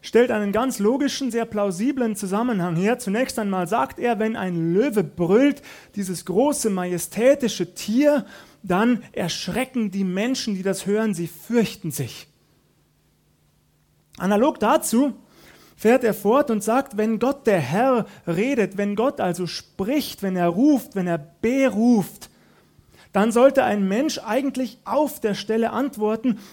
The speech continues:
und in diesem konkreten Fall zum Propheten werden.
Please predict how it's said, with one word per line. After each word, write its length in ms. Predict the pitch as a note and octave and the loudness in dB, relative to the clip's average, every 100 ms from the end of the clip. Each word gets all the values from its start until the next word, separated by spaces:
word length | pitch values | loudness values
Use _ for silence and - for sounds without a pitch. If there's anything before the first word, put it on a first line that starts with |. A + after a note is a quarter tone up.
| - | -8
und 320 | G3+ A#3+ A#3+ - | 0 0 0 -6
in 240 | E3 D#3 | -10 -8
diesem 340 | E3+ F3+ E3 | -6 -6 -8
konkreten 480 | - D3+ E3+ E3+ E3+ | -10 -8 -6 -6 -8
Fall 380 | - C#3+ C#3+ C#3+ - _ _ _ | -12 -8 -8 -8 -14 _ _ _
zum 380 | - D3+ C#3+ - _ _ | -6 -4 -4 -10 _ _
Propheten 760 | - D#3 - D#3 D3+ C#3 B2 B2 | -14 -12 -6 -4 -4 -8 -10 -8
werden. 340 | A2+ A#2+ | -10 -10